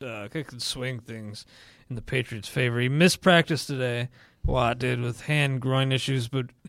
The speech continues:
uh, O'Brien did say, "I, I don't think it will affect him," so it sounds like he will, does expect him to suit up, but just, just keep an eye out. If, if the Patriots are able to step it up on offense and get it done, who do you think, uh, i-, is the guy that's helping Tom Brady out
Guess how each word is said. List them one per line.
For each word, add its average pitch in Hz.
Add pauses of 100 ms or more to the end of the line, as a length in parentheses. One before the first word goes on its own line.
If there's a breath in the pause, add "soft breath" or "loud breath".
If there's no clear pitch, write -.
(400 soft breath)
uh, 113
O'Brien 139
did 127
say, 131
"I, 131
I -
don't 123
think 127
it 117
will 113
affect -
him," 104
so 113
it 107
sounds 135
like 110
he 113
will, 113 (180)
does 147
expect 117
him 113
to 104
suit 139
up, 123 (480 loud breath)
but 104
just, -
just -
keep 147
an 117
eye 120
out. 131
If, 151
if -
the 175
Patriots 196 (420 loud breath)
are 147
able 151
to 139
step 147
it 151
up 147
on 135
offense 135
and 127
get 131
it 127
done, 127
who 135
do 160
you 151
think, 139 (360 loud breath)
uh, 113 (120)
i-, 143
is 135
the 131
guy 123
that's 110
helping 131
Tom 120
Brady 107
out 139